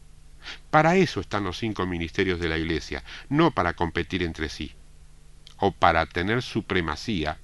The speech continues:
uno sobre otros. Están para trabajar todos para la perfección o el perfeccionamiento de los santos, que es la madurez, y para la edificación del cuerpo de Cristo, que no es una iglesia local,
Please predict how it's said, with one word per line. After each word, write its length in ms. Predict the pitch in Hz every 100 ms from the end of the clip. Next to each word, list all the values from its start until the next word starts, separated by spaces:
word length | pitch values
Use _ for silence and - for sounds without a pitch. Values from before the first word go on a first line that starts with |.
| -
uno 320 | 104 80 78 - -
sobre 360 | - 76 78
otros. 540 | 73 65 - - - - - - - - -
Están 280 | 85 - 123
para 200 | 113 87
trabajar 500 | 87 87 87 101 76 - -
todos 480 | - 156 85 92 - - -
para 260 | - 107 107
la 180 | 101 98
perfección 1000 | - 107 95 - 98 - 151 160 170 170 - -
o 140 | 98 98
el 80 | -
perfeccionamiento 1080 | 95 85 - - 92 98 139 98 73 62 - - - - -
de 120 | 92
los 140 | 82
santos, 520 | - 101 73 90 90 - - - - - - -
que 100 | 82
es 60 |
la 100 | 82
madurez, 560 | 76 73 76 85 - - - - - - - - -
y 120 | -
para 280 | 95 92 90
la 140 | 82 82
edificación 720 | 80 78 85 80 78 104 104
del 160 | 87
cuerpo 360 | - 92 - 78
de 120 | 71
Cristo, 400 | - - - - - - - - - -
que 160 | 104
no 100 | 95
es 140 | 113 -
una 140 | 73
iglesia 360 | 71 76 - 71
local, 380 | 69 - 64